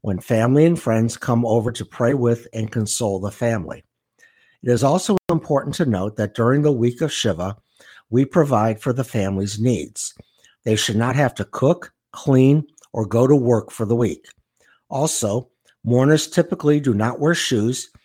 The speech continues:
the mirrors are covered, and men do not shave. Mourners bathe only to stay clean, not for relaxation. Also, we do not watch television, listen to music, or partake of any other entertainment during Shiva,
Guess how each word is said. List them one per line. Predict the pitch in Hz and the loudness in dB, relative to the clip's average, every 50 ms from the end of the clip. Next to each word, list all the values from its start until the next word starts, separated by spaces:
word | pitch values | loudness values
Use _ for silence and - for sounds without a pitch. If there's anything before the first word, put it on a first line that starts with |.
| _ _ _ _ - | _ _ _ _ -4
the | 117 104 | -2 0
mirrors | 107 101 101 113 123 139 143 147 | 0 0 2 2 2 2 2 0
are | 180 165 | 0 -2
covered, | 160 - - 135 110 90 98 95 92 - _ _ _ _ _ _ _ | -2 -2 -2 -2 -2 -2 -2 -4 -6 -8 _ _ _ _ _ _ _
and | - 117 113 110 113 | -6 -2 0 0 2
men | 113 110 113 120 | 2 0 0 0
do | 110 113 113 | 0 0 0
not | 107 110 107 104 | 0 0 -2 -2
shave. | - - - 113 90 76 78 - _ _ _ _ _ _ _ _ _ _ _ _ _ _ - _ _ | -4 -4 -4 -4 -6 -6 -10 -14 _ _ _ _ _ _ _ _ _ _ _ _ _ _ -20 _ _
Mourners | 104 113 113 123 139 160 165 - - 170 160 - | -2 2 2 4 4 4 4 2 0 -4 -8 -4
bathe | - 127 120 113 110 120 107 - - | 0 0 2 2 2 0 0 -4 -6
only | - 117 123 139 147 | -4 -2 0 0 0
to | 143 160 | -2 -4
stay | - - - - 156 143 | -6 -6 -2 0 0 0
clean, | 135 - - - 175 147 107 78 78 85 - _ _ _ _ _ _ _ | 0 -2 -4 -2 0 0 0 -2 -6 -10 -16 _ _ _ _ _ _ _
not | - 101 123 123 127 123 - | -4 0 0 2 0 0 -2
for | - - 135 | -4 -6 -4
relaxation. | 113 110 107 104 104 107 101 - - - 131 117 98 - - - - 78 - _ _ _ _ _ _ _ _ _ _ _ _ - | -2 -2 -2 0 0 0 -2 -4 -4 -4 -2 -2 -2 -4 -8 -10 -14 -16 -20 _ _ _ _ _ _ _ _ _ _ _ _ -10
Also, | - 101 113 117 - - 151 143 151 143 - - - | -6 -4 -4 -4 -2 -2 -2 -2 -2 -2 -6 -10 -6
we | 127 123 117 | -4 -2 0
do | 101 120 | 0 0
not | 113 117 113 - | 0 0 0 -2
watch | - 104 101 - - - | -4 -4 -4 -4 -6 -8
television, | - - 127 127 139 139 135 156 143 - 170 165 160 156 - - | -4 -2 0 0 2 4 4 4 4 4 2 0 -2 -2 -6 -6
listen | 95 101 107 104 - 156 156 | -6 -6 -4 -4 -4 -4 -2
to | - 190 | 0 0
music, | 170 147 123 117 110 - 123 117 - - _ _ _ _ _ - - - _ - | 2 2 2 2 2 0 0 -2 -2 -6 _ _ _ _ _ -20 -20 -20 _ -6
or | 120 107 | -6 -6
partake | - - 120 107 - - 139 131 131 - | -2 -2 -4 -4 0 0 0 0 2 2
of | 143 104 98 | 0 0 2
any | 113 117 135 151 147 | 0 2 2 0 0
other | - 117 120 110 123 131 | 0 -2 0 0 0 0
entertainment | 110 110 120 113 104 - - 165 165 165 143 117 110 107 104 | 0 0 -2 -2 -2 -4 -2 0 2 4 4 4 2 0 -2
during | - 110 104 107 110 | -2 -2 -2 0 -2
Shiva, | 107 - - 139 117 87 85 78 85 | -2 -2 -2 -2 -2 -2 -4 -8 -10